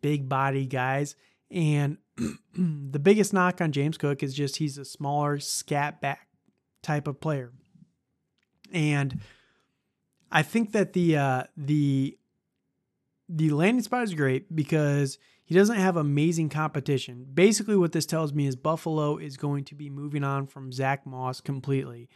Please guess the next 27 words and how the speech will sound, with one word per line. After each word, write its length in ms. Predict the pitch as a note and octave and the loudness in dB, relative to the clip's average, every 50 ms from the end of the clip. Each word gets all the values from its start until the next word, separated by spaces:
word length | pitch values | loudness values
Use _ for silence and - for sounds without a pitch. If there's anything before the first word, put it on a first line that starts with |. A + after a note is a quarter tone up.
| _ _ _ _ _ _ _ | _ _ _ _ _ _ _
They're 140 | - C#3 B2+ | -4 -2 -2
keeping 360 | B2+ - G3+ G#3 G#3 A#3 G#3 | 2 2 2 2 2 0 2
Devin 300 | F#3+ G3 F#3+ F#3 F#3+ F#3 | 2 2 2 2 0 -2
Singletary. 640 | F3+ - D3+ C#3+ C#3 C3+ - C#3 C3 C3 C3+ C3+ B2+ - _ _ _ _ _ _ _ _ _ _ | -2 -2 -4 -4 -4 -4 -2 -2 -2 0 -2 -2 -4 -8 _ _ _ _ _ _ _ _ _ _
Next 360 | D3 C#3 C#3 D#3 D#3+ - - | -4 -2 0 0 -2 -2 0
year, 140 | F#3 F3+ E3 | 0 0 2
Devin 300 | D#3 D#3+ D#3 D#3 D#3+ D3 | 0 0 -2 -2 -6 -10
Singletary 420 | - E3 E3 D#3 D3 C#3+ D3+ D3+ | -12 -14 -12 -10 -6 -2 -2 -2
is 80 | C#3 B2+ | -2 -2
a 60 | B2+ | -6
free 320 | - - - E3 E3 D#3+ | -10 -8 -4 0 2 2
agent. 440 | D#3 D#3 D3+ C#3+ D3+ D3 D3 D#3+ D#3 | 4 2 2 0 -2 -4 -4 -4 -4
They 120 | D3+ C#3+ C#3 | -4 -4 -4
could 160 | - C#3 C3+ | -4 -6 -4
re-sign 460 | C3+ B2+ B2 - C#3+ C#3 C#3 C#3 C#3 | -4 -4 -4 -4 -4 -4 -4 -2 -4
him. 200 | C3+ C3+ C3+ C3 - _ _ _ _ _ _ _ _ _ _ | -4 -6 -8 -12 -16 _ _ _ _ _ _ _ _ _ _
I 140 | - E3 C#3+ | -4 -2 -2
don't 220 | C#3 C3+ C3 - | -2 -2 -4 -4
really 280 | D3 D3 C#3+ C#3 C3+ C3+ | -4 -4 -4 -2 -4 -6
know 220 | C3+ C#3 C3+ C3+ | -8 -6 -4 -2
what 200 | C3+ C3+ C3+ C3+ C3+ | 0 0 -2 -2 -4
to 100 | - C#3 | -4 -6
expect 400 | C3 - - - C#3+ C3 B2+ - | -4 -6 -6 -6 -6 -6 -6 -10
with 120 | B2+ B2 | -14 -6
that, 360 | D3 C#3+ C#3 C3+ C3+ C3+ - | -2 0 0 0 0 -4 -2
but 260 | - C3+ C3+ C3 C3 - _ _ _ _ _ _ _ _ _ _ _ _ _ | -2 -2 -2 -2 -4 -6 _ _ _ _ _ _ _ _ _ _ _ _ _
yeah, 280 | _ D#3 C#3 C3 B2 | _ 0 0 0 0